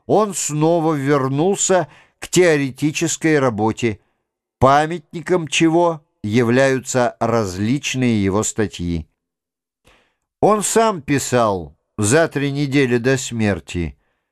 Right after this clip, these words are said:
«Мысль бросить всё и поднять с земли нити размышлений, выпавших из рук умиравшего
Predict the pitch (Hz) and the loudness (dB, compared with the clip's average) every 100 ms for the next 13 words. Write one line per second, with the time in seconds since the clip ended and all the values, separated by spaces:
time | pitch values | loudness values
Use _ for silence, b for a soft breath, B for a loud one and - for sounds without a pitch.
0 | _ _ 87 107 143 156 - 123 113 95 | _ _ 0 2 4 2 -2 -2 -2 -2
1 | 95 117 120 147 - - - - 139 143 | 0 2 2 0 -2 -8 -10 -4 0 0
2 | 139 _ _ _ B B B 135 135 151 | -2 _ _ _ B B B 0 4 2
3 | 135 127 151 180 147 117 113 156 151 151 | 2 -2 0 0 0 -6 -2 0 0 0
4 | 180 180 147 - 131 151 190 - 151 143 | 0 -2 -4 -4 -2 2 0 2 2 2
5 | 151 117 143 151 - 135 160 175 165 131 | 0 -2 -4 -2 -2 2 4 4 0 -2
6 | 113 87 _ _ - 90 143 175 - 156 | -4 -4 _ _ -4 2 4 2 0 -4
7 | - 143 131 131 120 113 127 156 - - | -4 -4 -2 0 2 2 2 0 -2 -18
8 | _ 120 123 123 117 131 139 - 120 113 | _ -2 2 2 4 2 0 -4 -2 0
9 | 113 - | 0 -2